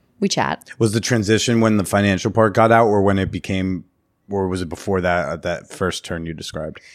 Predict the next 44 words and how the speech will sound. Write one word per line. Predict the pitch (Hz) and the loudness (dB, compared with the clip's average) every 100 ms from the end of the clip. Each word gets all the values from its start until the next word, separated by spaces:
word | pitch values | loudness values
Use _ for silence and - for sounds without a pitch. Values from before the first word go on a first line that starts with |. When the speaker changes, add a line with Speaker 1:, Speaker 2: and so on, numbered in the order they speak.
| - - | -16 -4
Speaker 1:
So | - 262 247 - - _ - | 2 4 4 0 -14 _ -8
the, | 214 233 220 214 190 | 2 6 8 6 4
the | 226 | 2
money | 226 240 254 | 2 2 4
dried | 247 220 | 4 4
out | 196 - | 2 2
first, | 147 139 165 - | 0 2 0 -4
and | - 190 | -2 0
then | 175 | 0
we | 170 | 0
were | 156 | 0
friends, | 151 127 131 185 - | 0 -2 -4 -6 -4
and | 180 160 | -2 -2
then | 117 127 | 0 -2
Speaker 2:
Okay. | - 69 _ _ | -4 -8 _ _
Speaker 1:
they | - 170 | 2 4
went | 151 - - | 2 -2 -6
through | 190 | -2
their | 156 143 | 0 0
gender | 95 151 | -2 -2
journey, | - 107 139 170 - _ _ _ _ _ - | -4 -4 -4 -8 -10 _ _ _ _ _ -2
you | 185 | 0
know, | 151 - _ | 0 -4 _
some | - 175 175 | -2 -2 0
years | 156 151 | 0 0
subsequently. | - - - - 143 - _ | -2 -4 -8 -8 -10 -14 _
Speaker 2:
Yeah. | 101 85 - _ _ - | -4 -4 -6 _ _ -6
And | 120 | 0
then | 113 110 | 2 4
had | 110 107 | 2 0
you | 101 | 0
tried, | 117 104 87 | 4 2 2
did | 110 95 | -6 -4
you | |
try, | 92 104 | 0 0
did | 104 104 98 | 0 -4 -4
you | 95 | -2
keep | 107 | -2
trying | - 95 95 | 0 -2 0
the | 92 | -2
sugar | 104 92 | -4 -2
baby | 92 90 87 | 0 0 0
after | 87 - | 0 -2
that? | 104 110 | -2 -2